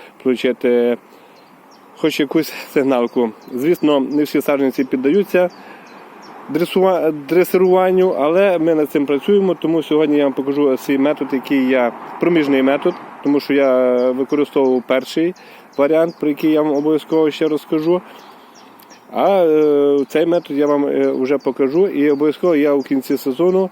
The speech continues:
е, під-, підведу підсумок і з вами поділюся своїм, е, спостереженням і своїм, е, досвідом. Те, що в мене вийшло, що не вийшло, і хто піддався д-, дресируванню, а хто не піддався. Значить, сьогодні я буду використовувати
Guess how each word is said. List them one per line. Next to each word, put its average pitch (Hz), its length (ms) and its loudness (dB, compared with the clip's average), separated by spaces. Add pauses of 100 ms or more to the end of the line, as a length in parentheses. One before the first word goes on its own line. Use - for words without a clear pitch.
(340)
е, 131 120 0
під-, 151 420 -2
підведу 156 400 -4
підсумок 170 560 -2
і 147 40 2
з 131 80 -4
вами 147 200 2
поділюся 135 560 -2
своїм, 160 360 0
е, 170 100 0
спостереженням 156 640 -2
і 123 40 0
своїм, 127 380 -2
е, 123 180 0
досвідом. 156 560 -2 (1160)
Те, 156 160 0
що 147 160 -4
в - 20 -4
мене 135 400 2 (160)
вийшло, 170 340 0
що 143 200 -4
не 123 120 2
вийшло, 156 340 0
і 135 80 0
хто - 200 -4
піддався 147 640 0
д-, 139 160 -10 (100)
дресируванню, 147 800 0
а 127 40 0
хто 139 360 -2
не 127 240 -2 (340)
піддався. 120 460 -2
Значить, 139 380 -2 (100)
сьогодні 151 560 0
я 139 100 2
буду 139 240 0
використовувати 131 840 -2